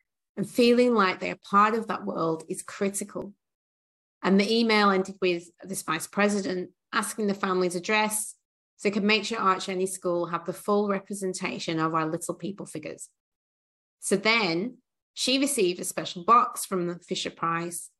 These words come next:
with a letter on top, frameable, with a picture of the new doll,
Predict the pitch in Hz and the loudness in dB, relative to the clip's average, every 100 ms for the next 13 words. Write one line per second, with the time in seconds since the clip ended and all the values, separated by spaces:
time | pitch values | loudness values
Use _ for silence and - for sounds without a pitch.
0 | _ _ 175 170 180 214 233 - 185 175 | _ _ -2 4 6 6 2 -2 0 0
1 | 190 _ _ _ _ _ _ - _ _ | -4 _ _ _ _ _ _ -20 _ _
2 | 170 175 - 190 170 - - _ _ _ | -6 -4 2 4 4 2 -12 _ _ _
3 | _ _ _ _ - - 220 220 208 202 | _ _ _ _ -8 -2 0 0 -2 0
4 | 196 196 196 185 180 - 262 - 226 214 | 0 0 -2 -4 -8 -8 -8 -4 0 0
5 | 202 180 170 170 202 190 190 190 185 196 | 0 -2 -2 -2 2 4 4 4 2 -2